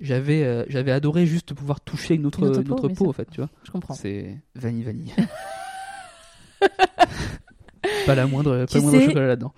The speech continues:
Speaker 2: euh, ok, donc là, c'est vos, c'est vos projets, c'est tes envies.
Speaker 1: Mm.
Speaker 2: Elle a l'air d'être plutôt à l'écoute et,
Speaker 1: Ouais.
Speaker 2: et c'est super parce que ça a l'air d'être une femme, euh, euh,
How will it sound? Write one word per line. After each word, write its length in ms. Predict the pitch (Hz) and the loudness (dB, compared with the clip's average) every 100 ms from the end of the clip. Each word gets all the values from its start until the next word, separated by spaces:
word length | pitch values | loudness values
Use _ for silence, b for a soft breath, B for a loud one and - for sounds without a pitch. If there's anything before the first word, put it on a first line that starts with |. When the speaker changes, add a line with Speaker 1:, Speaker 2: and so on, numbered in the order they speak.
| b | b
Speaker 2:
euh, 380 | 208 208 208 208 - | 6 6 6 0 4
ok, 220 | 233 220 | 6 6
donc 160 | 202 202 | 4 4
là, 80 | 254 | 4
c'est 140 | 254 | 4
vos, 200 | 214 208 190 | 4 2 2
c'est 140 | 220 | 4
vos 120 | 208 | 4
projets, 480 | 196 208 202 233 254 | 4 4 6 6 4
c'est 140 | 269 226 | 2 2
tes 200 | 202 190 | 4 4
envies. 540 | 190 190 220 254 269 - | 2 2 0 0 -2 -2
Speaker 1:
Mm. 100 | 139 | 2
Speaker 2:
Elle 120 | 196 | 4
a 100 | 190 | 6
l'air 160 | 196 196 | 4 2
d'être 160 | 190 | 0
plutôt 240 | - 185 202 | -2 2 4
à 60 | |
l'écoute 440 | 190 190 - 214 - | 4 2 0 -2 0
et, 680 | 175 170 170 160 160 160 156 | 2 2 4 2 0 -2 -2
Speaker 1:
Ouais. 100 | 156 - | -4 0
Speaker 2:
et 160 | 175 165 | 0 2
c'est 140 | 180 | 0
super 360 | - 185 190 196 | -4 0 2 2
parce 120 | - | -4
que 80 | - | -4
ça 100 | 160 | -2
a 20 | |
l'air 100 | 156 | 0
d'être 200 | 165 160 | 0 -2
une 180 | 165 156 | -4 -4
femme, 300 | 151 175 175 | 0 0 2
euh, 180 | 170 156 B B B B - | 2 0 B B B B -4
euh, 500 | 160 156 156 156 - | 0 2 0 -2 -4